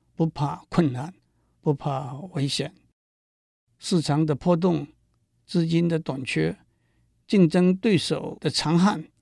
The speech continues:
都足以让一个企业的领导人担心、害怕。但是他必须坚持自己的理念，用勇气来鼓舞全体员工。第二，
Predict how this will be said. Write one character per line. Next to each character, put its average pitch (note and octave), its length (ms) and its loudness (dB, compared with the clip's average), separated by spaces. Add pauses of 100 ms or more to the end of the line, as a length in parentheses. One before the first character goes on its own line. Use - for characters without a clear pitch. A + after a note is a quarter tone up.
(280)
都 E3 160 -2
足 D#3+ 200 2
以 D#3 200 -2
让 D3+ 200 0
一 D3 120 2
个 C#3 300 -2
企 - 260 0
业 D3 120 2
的 C#3+ 160 -4
领 C#3 180 2
导 C3+ 140 -4
人 B2 280 -4
担 C3+ 220 -2
心、 D3 340 -2 (140)
害 D3 220 -4
怕。 - 360 -8 (760)
但 D3 160 0
是 - 100 -8
他 - 160 -2
必 C#3 160 -2
须 B2+ 380 -4
坚 C3+ 260 -4
持 C#3 520 -6
自 D#3 160 4
己 C#3+ 120 0
的 C#3+ 140 -2
理 C#3 160 -6
念， D3+ 380 -2 (580)
用 D#3+ 220 8
勇 C3 200 0
气 E3 360 -2 (460)
来 D3+ 160 0
鼓 D3+ 240 0
舞 D#3+ 220 -4
全 C3 260 -4
体 C#3 180 -4
员 B2 240 -6
工。 C#3 280 -6 (1200)
第 B3+ 180 10
二， - 240 4